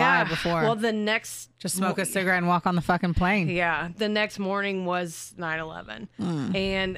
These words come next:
Speaker 1: this is probably why no one noticed when Elisa and Sarah took Larry right out the front lobby in a rented wheelchair because he was so ill after they checked out.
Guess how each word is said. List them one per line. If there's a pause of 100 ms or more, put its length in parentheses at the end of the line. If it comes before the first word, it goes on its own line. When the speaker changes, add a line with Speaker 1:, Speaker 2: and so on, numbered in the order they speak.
Speaker 1:
this
is
probably
why (500)
no
one
noticed
when
Elisa
and
Sarah
took
Larry
right
out
the
front
lobby (240)
in
a
rented
wheelchair (140)
because
he
was
so
ill (380)
after
they
checked
out.